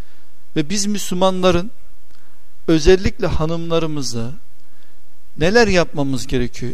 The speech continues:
Evimizde nasıl bir Müslüman birey olmamız gerekiyor? Ve toplumda nasıl bir Müslümanca kalabilmenin yolunu bulmalıyız?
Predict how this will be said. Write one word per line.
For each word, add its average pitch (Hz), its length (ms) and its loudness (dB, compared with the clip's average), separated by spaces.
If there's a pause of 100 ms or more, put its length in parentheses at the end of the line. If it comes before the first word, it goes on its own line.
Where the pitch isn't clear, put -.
Evimizde 151 520 4
nasıl 156 360 0
bir 147 100 0
Müslüman 143 480 0
birey 135 180 6
olmamız 127 400 0
gerekiyor? 131 580 0 (640)
Ve 170 120 2
toplumda 196 560 0
nasıl 190 360 -2
bir 175 100 -2
Müslümanca 170 600 -2
kalabilmenin 147 840 0
yolunu 139 300 0
bulmalıyız? 127 600 -2